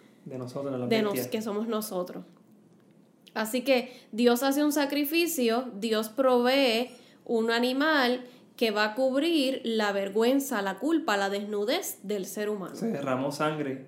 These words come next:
Speaker 1: para cubrir
Speaker 2: Se derrama
Speaker 1: nuestra
Speaker 2: sangre por
Speaker 1: desnudez.
Speaker 2: primera vez. Y obviamente esto es un simbolismo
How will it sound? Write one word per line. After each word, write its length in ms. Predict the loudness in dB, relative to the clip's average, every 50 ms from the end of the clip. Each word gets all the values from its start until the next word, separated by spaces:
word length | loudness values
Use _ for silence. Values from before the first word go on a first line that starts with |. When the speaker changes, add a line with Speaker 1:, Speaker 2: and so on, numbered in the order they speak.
| -12
Speaker 1:
para 280 | -6 -4 -2 -2 -2 -2
cubrir 280 | -4 -4 0 2 2 2
Speaker 2:
Se 80 | 2 0
derrama 400 | -2 -2 -4 -2 -4 -2 0 2
Speaker 1:
nuestra 100 | 2 2 2
Speaker 2:
sangre 140 | 2 2 2 2
por 140 | 2 2 2
Speaker 1:
desnudez. 60 | 2
Speaker 2:
primera 400 | -2 -2 -2 -2 -2 -2 -2 -2
vez. 300 | -2 -4 -6 -10 -14 -14 -10
Y 160 | -6 -2 0 0
obviamente 640 | 0 0 -2 -2 -2 -2 -2 -2 -2 -2 -2 -2
esto 180 | -2 -4 -4 -6
es 60 | -4
un 180 | -4 -4 -6 -4
simbolismo 800 | -4 -4 -2 -2 -2 0 0 0 2 2 2 2 2 0 -2 -6